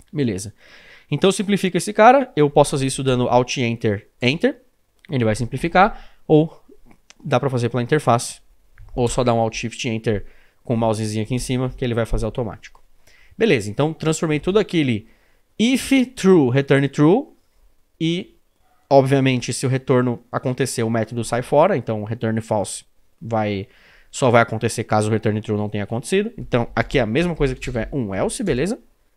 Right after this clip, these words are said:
Na prática, é exatamente isso. A diferença é que como return encerra o método, então tanto faz. Mas eu posso simplificar simplesmente retornando a minha condição. E aí eu não preciso do if e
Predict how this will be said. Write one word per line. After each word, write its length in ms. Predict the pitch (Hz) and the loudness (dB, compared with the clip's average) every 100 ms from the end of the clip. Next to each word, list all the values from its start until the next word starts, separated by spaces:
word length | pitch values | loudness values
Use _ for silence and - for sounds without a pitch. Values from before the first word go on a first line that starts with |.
| _ _ - - | _ _ -20 -10
Na 140 | 117 107 | -6 -4
prática, 580 | - 107 - - 104 - | -2 -2 -2 -6 -8 -6
é 80 | |
exatamente 540 | 107 104 104 101 104 - | -4 -4 -4 -6 -4 -2
isso. 340 | 101 - 220 - _ _ _ _ - | -2 -4 -10 -12 _ _ _ _ -6
A 80 | 131 | -4
diferença 440 | - 151 151 151 | 0 0 0 -4
é 20 | |
que 60 | 139 | -4
como 160 | 147 | -2
return 260 | 143 143 139 | -2 0 -2
encerra 240 | 135 139 | -2 -2
o 60 | 165 | 0
método, 440 | 170 170 170 170 165 - | -2 -2 -4 -8 -8 -10
então 460 | 143 135 123 127 123 _ | -8 -2 -2 -2 -8 _
tanto 200 | - 127 | -8 -8
faz. 340 | - 92 - - - _ _ _ _ - | -8 -12 -12 -18 -20 _ _ _ _ -2
Mas 200 | 143 151 | 2 4
eu 60 | |
posso 240 | 156 156 - | 4 2 2
simplificar 600 | 160 156 208 - 190 196 | -2 -2 -2 2 4 2
simplesmente 680 | - 185 202 151 156 160 | -2 -4 -2 -2 -2 -2
retornando 680 | 147 156 165 165 139 139 143 - | -2 0 2 2 2 0 -2 -2
a 120 | 139 | -2
minha 240 | 123 131 | 0 -2
condição. 600 | 127 131 123 143 - 95 113 - | -4 -4 -4 -6 -6 -8 -10 -4
E 100 | 123 | -2
aí 100 | 113 | 0
eu 80 | |
não 100 | 117 | -2
preciso 280 | 117 - 107 | -6 -8 -8
do 140 | 113 117 | -4 -2
if 300 | 170 165 175 165 _ _ _ _ _ | -2 -4 -6 -6 _ _ _ _ _
e 280 | 120 123 120 | -4 -4 -6